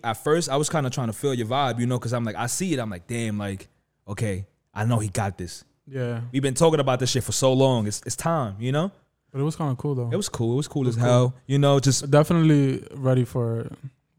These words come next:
Speaker 2: four hundred, five hundred episodes. For
Speaker 1: Oh, yeah,
Speaker 2: sure.
Speaker 1: yeah, we going
Speaker 2: For
Speaker 1: crazy.
Speaker 2: sure.
Speaker 1: Every week we gonna drop something,
Speaker 2: sure.
Speaker 1: you know. We got something special in the works, too. We got a few topics that we're gonna get to today, you know.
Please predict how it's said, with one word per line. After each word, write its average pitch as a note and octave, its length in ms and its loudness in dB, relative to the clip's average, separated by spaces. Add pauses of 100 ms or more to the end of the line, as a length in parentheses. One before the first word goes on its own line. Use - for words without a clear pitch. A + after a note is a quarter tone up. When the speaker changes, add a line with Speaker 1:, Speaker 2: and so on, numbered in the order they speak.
Speaker 2:
four C3 240 2
hundred, A#2+ 280 0
five A#2 240 -4
hundred A2+ 300 -4
episodes. G#2+ 440 -12
For C3 100 -6
Speaker 1:
Oh, B2 60 6
yeah, A2+ 200 6
Speaker 2:
sure. G#2 100 4
Speaker 1:
yeah, G2 100 4
we A#2 120 6
going A#2 260 4
Speaker 2:
For - 60 -6
Speaker 1:
crazy. A2 320 2
Speaker 2:
sure. A2+ 240 2
Speaker 1:
Every B2+ 260 2
week A#2+ 240 4
we A2+ 60 -2
gonna A2+ 220 -2
drop A2+ 300 -2
something, A2 320 -4
Speaker 2:
sure. G#2 80 0
Speaker 1:
you G#2+ 100 -2
know. A2 140 0
We A2+ 120 0
got A#2 180 0
something A2+ 280 -2
special B2 420 -2
in G#2+ 80 0
the G2+ 80 0
works, G#2+ 340 2
too. A#2 160 4
We A#2 100 2
got A2+ 160 2
a F#2+ 40 0
few A#2+ 200 -2
topics A#2 360 -6
that G#2 100 -4
we're G#2 60 -8
gonna G#2 160 -6
get G#2+ 180 -6
to G#2+ 100 -10
today, G2 260 -4
you G2+ 140 -2
know. A2+ 200 0